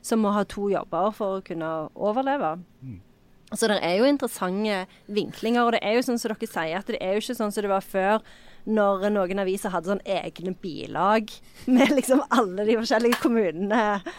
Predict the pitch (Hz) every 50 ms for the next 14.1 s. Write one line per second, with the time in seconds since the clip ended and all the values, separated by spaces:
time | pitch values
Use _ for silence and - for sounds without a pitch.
0 | - - - - 220 220 226 226 226 - 247 269 247 233 226 214 214 208 196 -
1 | - 190 - - - 214 208 - 226 180 - - 185 196 208 196 - - 202 185
2 | 202 - 208 190 160 - - - 180 214 240 285 285 - - - - - 233 220
3 | 233 240 - 311 - - 269 285 285 254 247 254 - 190 196 208 226 277 269 254
4 | 240 233 226 - - - - - 240 247 226 196 196 208 262 302 302 277 254 240
5 | 220 220 175 151 - - - - - 190 233 285 294 - - - - - - -
6 | - 233 233 214 - - 233 240 247 240 - 220 233 277 254 - 262 196 160 -
7 | 214 226 233 - 233 180 165 - - 175 214 247 269 262 226 139 226 233 - -
8 | - 214 220 208 214 190 190 208 240 262 269 262 247 - - - - 220 240 240
9 | - 330 320 269 269 233 220 233 214 208 202 185 196 185 190 196 196 - 185 190
10 | 220 - - 190 202 220 208 175 - - 202 180 185 202 196 185 - - - -
11 | 180 190 196 190 - 202 202 - - 208 196 170 170 165 175 180 185 - - 131
12 | 107 95 92 104 120 117 208 - - - 90 87 95 113 - 127 107 98 - -
13 | - - - - 95 - 104 - - 104 92 - 98 92 90 101 85 78 - 92
14 | 95